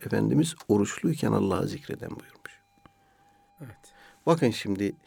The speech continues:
Speaker 1: cihat neticesinde kişi ya gazi oluyor ya şehit oluyor. Her ikisi de
Speaker 2: Hocam canını ortaya koyuyor.
Speaker 1: Evet, her ikisi de, e, muazzam mertebeler.
Speaker 2: Evet.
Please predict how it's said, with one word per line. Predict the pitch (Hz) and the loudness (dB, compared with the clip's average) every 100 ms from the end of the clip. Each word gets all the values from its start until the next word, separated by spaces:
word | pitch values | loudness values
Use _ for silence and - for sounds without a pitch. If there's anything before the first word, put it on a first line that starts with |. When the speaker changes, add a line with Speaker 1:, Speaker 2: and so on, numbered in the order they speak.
| - _ _ | -20 _ _
Speaker 1:
cihat | - 123 208 - | 2 4 4 2
neticesinde | 143 131 131 120 107 117 104 104 | 2 4 2 0 0 2 2 2
kişi | - 156 - 160 254 - _ - _ - 135 | 0 -2 2 4 2 -2 _ -20 _ -2 6
ya | 170 | 8
gazi | 127 110 107 175 | 10 8 6 4
oluyor | 180 180 175 | 4 6 4
ya | 160 131 | 6 4
şehit | - - 156 165 | 2 2 4 6
oluyor. | 160 175 170 143 | 6 8 6 4
Her | - 190 | 4 4
ikisi | - - 143 | 4 0 2
de | 170 226 - - - | 4 4 2 -18 -12
Speaker 2:
Hocam | 165 156 | -6 -4
canını | 143 147 185 | 4 4 6
ortaya | 202 202 180 | 4 6 4
koyuyor. | 143 123 - | 4 -4 0
Speaker 1:
Evet, | 147 190 165 - - | 4 4 2 -2 -2
her | 151 185 | 4 4
ikisi | - - - - | 4 0 -2 4
de, | 214 | 6
e, | 233 - 135 | 6 2 2
muazzam | 131 131 123 120 160 196 196 - _ | 6 8 6 6 4 4 2 -4 _
mertebeler. | 113 - - 156 - 139 - _ _ 131 | -2 0 0 2 2 0 -8 _ _ -20
Speaker 2:
Evet. | 113 - | -20 -20